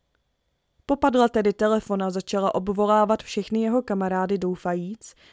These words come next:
že u některých z nich přespal. O Kurtovi ale nikdo nevěděl. Dorothy Sovová začala panikařit a zavolala na policii, aby svého syna nahlásila za pohřešovaného.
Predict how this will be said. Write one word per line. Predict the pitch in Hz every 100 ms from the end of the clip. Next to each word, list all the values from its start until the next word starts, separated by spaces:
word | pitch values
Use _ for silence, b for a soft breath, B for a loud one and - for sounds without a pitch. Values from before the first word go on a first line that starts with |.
| b
že | 202
u | 208
některých | 214 202 - 208 196 202
z |
nich | 202 190
přespal. | - 196 - 160 151 180 _ _ _ _ _ _ _ _ _ _
O | 185
Kurtovi | 214 208 214 196 208
ale | 196 196
nikdo | 196 190 190
nevěděl. | 190 175 165 160 151 185 190 _ _ _ _ _ _ _ _ _ _ _ _ _ _ -
Dorothy | 202 208 202 208
Sovová | - 202 202 202 208
začala | 196 196 214 202
panikařit | - 190 190 202 202 208 -
a | 196
zavolala | 196 190 202 208 214
na | 208
policii, | 208 202 202 - 208 220 B B
aby | - 202
svého | 220 247 240 233
syna | 233 233
nahlásila | 233 226 226 226 - 226
za | 220
pohřešovaného. | 220 220 220 202 185 175 170 175 165 185